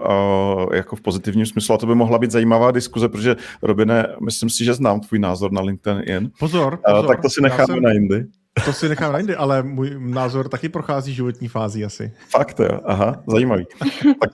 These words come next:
Speaker 1: možná, že uděláme, eh, uděláme ně-, někdy téma, samostatné téma LinkedIn,
Speaker 2: Hmm,
Speaker 1: který si myslím,
Speaker 2: hmm.
Speaker 1: že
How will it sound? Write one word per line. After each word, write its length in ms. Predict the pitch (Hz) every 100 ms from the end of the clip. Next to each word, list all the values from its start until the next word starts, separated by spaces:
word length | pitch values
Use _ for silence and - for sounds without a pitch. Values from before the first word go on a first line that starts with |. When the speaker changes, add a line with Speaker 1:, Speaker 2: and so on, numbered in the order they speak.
| -
Speaker 1:
možná, 260 | 127 151 160
že 120 | 170
uděláme, 640 | 156 151 147 156 160 156 -
eh, 500 | 135 131 127 127 127
uděláme 420 | 123 123 123 123 127
ně-, 100 | -
někdy 320 | 120 120 127
téma, 480 | 131 127 120 120 117
samostatné 480 | 120 117 - 110 113
téma 220 | 117 113
LinkedIn, 440 | 113 110 107 120 -
Speaker 2:
Hmm, 80 | 123
Speaker 1:
který 280 | 117 104
si 80 | 104 101
myslím, 180 | - -
Speaker 2:
hmm. 40 |
Speaker 1:
že 80 | 107